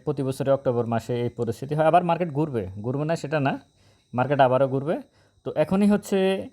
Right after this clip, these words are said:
ভালো স্টকগুলোতে, আহ, স্মার্ট মানি যে ধরনের স্টকগুলোতে ছিল তারা এখন অনেক নিচে আছে, এই স্টকগুলোকে চয়েস করে নেওয়া হচ্ছে এই মুহূর্তে। আমি বলি উপযুক্ত, এই মুহূর্তের জন্য একটা ভালো একটা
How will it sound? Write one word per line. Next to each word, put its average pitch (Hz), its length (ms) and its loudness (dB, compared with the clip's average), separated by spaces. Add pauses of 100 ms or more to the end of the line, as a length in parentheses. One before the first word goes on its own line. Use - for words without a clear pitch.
(280)
ভালো 139 280 4
স্টকগুলোতে, 151 720 0 (400)
আহ, 110 760 -4
স্মার্ট 151 240 0
মানি 156 140 4
যে 139 120 0
ধরনের 139 320 2
স্টকগুলোতে 131 420 -2
ছিল 127 320 0
তারা 123 200 2
এখন 123 160 -2
অনেক 123 260 0
নিচে 117 220 -2
আছে, 143 300 -4 (400)
এই 123 140 0
স্টকগুলোকে 120 600 0
চয়েস 123 320 0
করে 123 160 0
নেওয়া 117 240 2
হচ্ছে 143 480 -6
এই 120 140 -8
মুহূর্তে। 110 720 -4 (160)
আমি 113 220 2
বলি 117 160 4
উপযুক্ত, 131 400 0
এই 139 80 4
মুহূর্তের 139 360 2
জন্য 143 200 -2
একটা 139 400 0
ভালো 123 240 2
একটা 117 420 0